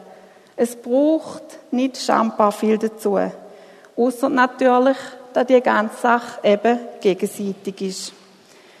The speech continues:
Aber dann braucht es auch nur die innere Bereitschaft und die Liebe, wo Gott sowohl dem Fremden als auch uns immer wieder zusagt und, wenn er parat ist, im Überfluss zu schenken.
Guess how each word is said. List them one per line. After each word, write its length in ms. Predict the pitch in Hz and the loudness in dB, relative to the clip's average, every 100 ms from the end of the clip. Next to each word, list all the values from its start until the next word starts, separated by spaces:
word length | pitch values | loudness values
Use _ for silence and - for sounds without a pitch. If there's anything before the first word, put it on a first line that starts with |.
| - _ | -20 _
Aber 220 | - 240 | 0 2
dann 420 | 247 254 320 392 - | 4 6 6 4 2
braucht 280 | 269 269 - | 2 0 0
es 60 | |
auch 240 | 269 240 262 | 0 2 2
nur 320 | 262 277 269 | 4 4 2
die 260 | 262 240 | 0 0
innere 200 | 254 247 | 2 2
Bereitschaft 1000 | 240 220 202 220 247 - 220 208 - - - - - - | 2 2 2 2 0 0 0 0 -6 -18 -20 -20 -20 -12
und 240 | 294 240 247 | -4 -4 4
die 80 | 240 | 6
Liebe, 680 | 233 233 277 294 247 208 - - - - | 6 6 6 6 2 -4 -6 -14 -18 -2
wo 120 | 220 | -2
Gott 540 | 220 226 247 - - - - - - - _ | 4 6 6 2 -14 -18 -20 -20 -20 -20 _
sowohl 360 | - 233 220 214 | 0 2 6 6
dem 160 | 208 208 | 4 0
Fremden 640 | 220 202 233 254 285 285 - - | 0 0 0 0 0 0 -4 -6
als 260 | - 233 247 | 0 2 4
auch 200 | 233 - | 4 4
uns 480 | 247 269 247 - - | 0 0 -2 -6 -12
immer 320 | - 254 254 247 | -4 0 2 2
wieder 300 | 240 233 - | 0 -2 -4
zusagt 840 | 240 254 262 254 208 208 - - - - - - | 0 2 2 2 0 -2 -6 -20 -20 -20 -16 -8
und, 140 | 214 | -2
wenn 160 | 214 214 | 0 2
er 100 | 202 | 2
parat 600 | 208 220 185 180 202 - | 2 2 6 6 4 0
ist, 300 | 233 - - - | -4 -4 -12 -4
im 160 | 247 | -2
Überfluss 640 | 226 233 240 247 240 240 | -2 -2 0 0 0 -2
zu 60 | - | -2
schenken. 560 | 208 202 208 - 214 | 0 0 -4 -6 -6